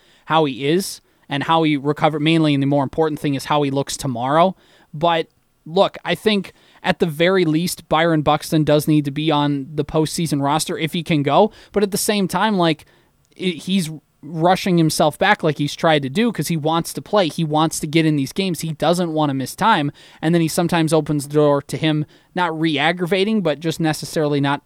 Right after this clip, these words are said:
quite playing at full strength. So I think you know, realistically, if you're on a gut level, I feel, I feel like Buxton's not going to be on the wild card series roster. But if you're the Twins, are you like, "What if we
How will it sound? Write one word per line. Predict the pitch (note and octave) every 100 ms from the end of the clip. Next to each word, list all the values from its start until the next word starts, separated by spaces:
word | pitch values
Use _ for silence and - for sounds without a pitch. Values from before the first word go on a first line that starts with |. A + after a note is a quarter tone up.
| -
quite | F3 D#3 C#3+
playing | - D3+ D3 C#3
at | C3 - _ _ _ _
full | - D#3
strength. | - E3+ D#3+ G#3
So | F3+
I | E3 G3+
think | A#3 G#3+ - _ _ -
you | F3
know, | E3+ E3 -
realistically, | F#2 F3+ D3+ G#3 F3+ D#3 - G3+ G#3 G#3 -
if | D#3+ F3+
you're | E3+ -
on | G3 G#3
a |
gut | D3 E3 -
level, | G3+ G#3 A#3
I | D#3+
feel, | - F3+ F#3 -
I | E3 D#3 -
feel | - G3
like | F3+ D3
Buxton's | D3+ - E3 C#3
not | C#3+ C#3 D#3+
going | F3 E3
to |
be | D#3+
on | D#3
the | C#3+
wild | C3 B2 D3+ E3
card | - F#3 F#3
series | - G3 G3 G3+
roster. | F#3 F#3+ A#3+ A#3 - _ _
But | F#3+
if | F3 E3
you're | F#3
the | F#3
Twins, | D#3+ G#3+ A3+ F#3+
are | E3
you | D#3+
like, | D#3+ C#3+
"What | D3 D3 G3
if | F#3 -
we | F3 E3